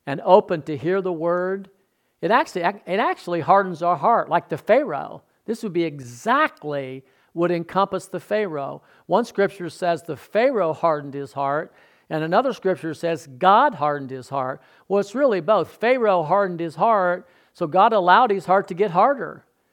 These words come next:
And when he, you hear that word, that word just bounces off of your heart.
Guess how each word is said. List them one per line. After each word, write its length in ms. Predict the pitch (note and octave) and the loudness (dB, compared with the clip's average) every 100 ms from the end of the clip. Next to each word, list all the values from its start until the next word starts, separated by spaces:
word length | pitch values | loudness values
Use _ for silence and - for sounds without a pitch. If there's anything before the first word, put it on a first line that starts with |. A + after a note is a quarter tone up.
| _ _ _ - | _ _ _ -4
And 200 | F3 E3+ | -2 -2
when 100 | E3 | -2
he, 320 | F#3 A#3+ G#3 | -2 -4 -8
you 200 | G#3 F#3 | -10 -2
hear 220 | F#3 A3+ G#3+ | 4 6 8
that 260 | G#3 F#3+ | 6 4
word, 460 | E3 A#3 B3+ G3 D#3+ | 4 6 6 4 2
that 180 | F#3 E3+ | 2 4
word 300 | A3 A#3+ D#3+ | 4 4 2
just 280 | F#3+ D3 | -6 -6
bounces 520 | B2 G3 A3 - F#3+ F#3 | 2 4 4 0 -2 2
off 240 | F3+ - | 2 0
of 60 | E3+ | -6
your 120 | F#3 | -2
heart. 380 | F#3 G3+ D#3+ | 4 4 2